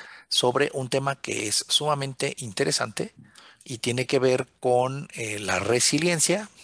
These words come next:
A lo mejor es una palabra que muchos de ustedes han escuchado, resiliencia, resilience en inglés, eh, en particular, eh, en el tema de manufactura, que la resiliencia es como,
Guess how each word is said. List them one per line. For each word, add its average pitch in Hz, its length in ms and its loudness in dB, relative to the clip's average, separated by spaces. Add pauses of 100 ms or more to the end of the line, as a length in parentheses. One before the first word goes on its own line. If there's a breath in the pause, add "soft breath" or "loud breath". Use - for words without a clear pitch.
A 113 60 -4
lo 104 40 0
mejor 110 140 -4
es 101 60 -6
una 117 180 -2
palabra 107 300 0
que - 140 -8
muchos 107 260 -2
de - 140 -2
ustedes 107 220 0
han 104 160 -4
escuchado, 147 540 -2
resiliencia, 123 760 -2 (840 loud breath)
resilience 123 680 0
en 117 80 -8
inglés, 123 420 -2 (640 loud breath)
eh, 139 300 2
en 160 140 0
particular, 151 960 -2
eh, 110 400 -4
en 110 200 -6
el 110 120 -2
tema 127 260 2
de 113 240 0
manufactura, 107 640 -4
que 117 160 -4
la 117 160 0
resiliencia 165 420 0
es 156 80 2
como, 107 640 -6